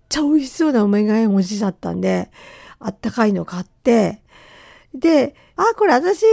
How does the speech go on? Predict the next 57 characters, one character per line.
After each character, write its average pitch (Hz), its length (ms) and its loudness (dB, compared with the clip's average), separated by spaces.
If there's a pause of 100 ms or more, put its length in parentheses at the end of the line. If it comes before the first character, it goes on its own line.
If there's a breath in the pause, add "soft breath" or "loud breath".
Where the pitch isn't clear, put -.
払 359 280 2
う、 277 160 0
大 370 200 2
丈 415 120 2
夫？」 277 340 0
と 214 140 -4
か - 160 -6
言 226 100 2
わ 262 160 2
れ 247 80 0
た 240 180 -2
ん 196 100 -4
で、 190 240 -2 (460 loud breath)
「は 247 460 0
あ」 208 40 4
っ 208 100 -2
て - 160 0
言 269 120 4
う 262 60 4
ん 214 80 -2
で、 208 100 2
ま 208 140 0
た 220 260 -2 (320 loud breath)
梅 226 200 4
替 254 200 4
え 254 80 4
餅 214 360 -2
買 214 160 -8
っ - 20 -8
て - 180 -4
も 254 140 -2
ら 277 100 0
っ 269 40 -4
て - 220 -4
っ 226 40 -2
て 233 100 -10
い 220 40 -10
う - 20 -20
か、 190 120 -4 (320)
あ 269 120 2
の、 269 100 0
別 277 280 -4
に 320 140 -4 (420 loud breath)
私 320 380 0
一 - 200 0
人 277 100 2
食 220 180 2
べ 208 140 6
る 190 140 4
分 190 220 2
じ 175 100 -4
ゃ 165 40 -2
な 180 120 0
い 170 60 -2
で 165 100 -4
す - 160 -6
よ。 349 140 -4